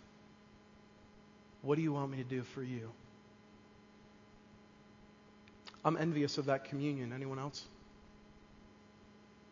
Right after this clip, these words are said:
I'm envious of that moment. What must it have been like for Bartimaeus? Looking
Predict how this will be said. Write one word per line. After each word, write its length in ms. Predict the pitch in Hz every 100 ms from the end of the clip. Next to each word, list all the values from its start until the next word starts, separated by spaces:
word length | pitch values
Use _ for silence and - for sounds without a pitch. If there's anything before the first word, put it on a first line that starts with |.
| - - - - - - - - - - - - - - - - - - - - -
I'm 160 | 160 160
envious 420 | 165 170 151 139
of 100 | 139
that 180 | 135 131
moment. 500 | 139 139 123 117 - - - - - - - - - - - - - - - - - -
What 140 | 165
must 240 | 156 151 -
it 80 | 147
have 160 | 143
been 160 | 143 139
like 180 | 131 123
for 120 | 135
Bartimaeus? 680 | 135 131 127 120 113 - - - - - - - - - - - - -
Looking 500 | 151 143 - 127